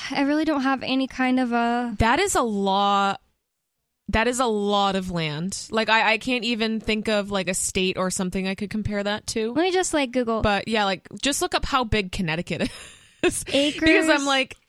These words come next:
Speaker 1: <laughs> Connecticut.
Speaker 2: I, like, like, think of it, like, if somebody owns, um, like, a property that has five acres, like, that's a decent amount of land. Like, you could have a,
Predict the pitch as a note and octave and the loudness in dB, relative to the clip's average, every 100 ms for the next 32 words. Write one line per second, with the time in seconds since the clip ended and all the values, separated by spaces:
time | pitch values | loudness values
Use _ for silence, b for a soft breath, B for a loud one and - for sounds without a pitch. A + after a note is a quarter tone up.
0 | - - - - _ _ _ _ _ _ | -8 -6 -6 -16 _ _ _ _ _ _
1 | _ _ _ - - C#4+ B3 A#3+ D4 D#4 | _ _ _ -8 0 2 0 2 2 4
2 | D#4 A#3 D4+ C#4 F#4+ F4+ A#3+ A3 A3+ A3+ | 2 2 0 0 -2 0 0 0 -2 -2
3 | - C4 B3+ B3+ B3 A3 A3 A3 G#3+ A3 | -2 -2 -2 -2 -2 0 0 0 0 -2
4 | A3 - - G3 F#3 F#3 G3 G#3 - A3 | -4 -4 -2 0 0 -2 -4 -2 2 2
5 | A3 G#3 F#3+ F#3 F#3 G3 F#3+ F#3+ F3+ F3+ | 2 0 0 -2 0 -2 0 0 0 0
6 | F#3 - - - F#3 F#3 F#3 F#3 F3 D3+ | -4 -8 -6 0 2 2 0 0 0 -2
7 | E3 F#3+ F#3 G3 A3+ E4 - F#3 - G3+ | -2 -2 2 2 2 -2 0 0 0 0
8 | F#3+ F#3+ G3 C4+ B3 F3+ F#3 A#3 A#3+ G#3+ | 2 2 2 0 0 -2 -2 -2 0 0
9 | F#3+ E3+ | 0 -2